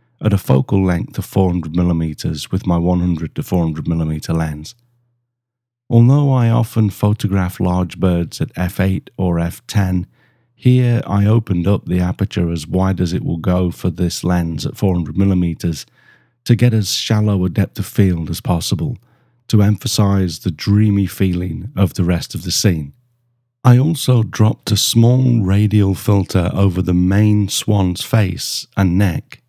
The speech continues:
in Lightroom and set the shadows slider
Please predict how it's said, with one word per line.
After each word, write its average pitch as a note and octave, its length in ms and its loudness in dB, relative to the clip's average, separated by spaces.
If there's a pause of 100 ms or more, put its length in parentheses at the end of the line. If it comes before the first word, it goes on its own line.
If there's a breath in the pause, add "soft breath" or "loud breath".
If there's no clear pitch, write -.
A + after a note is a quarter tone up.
(120)
in F#2 140 2
Lightroom F#2 560 -2 (560)
and G#2 180 4
set - 320 0
the F#2+ 80 -4
shadows A2+ 520 2
slider G2+ 600 0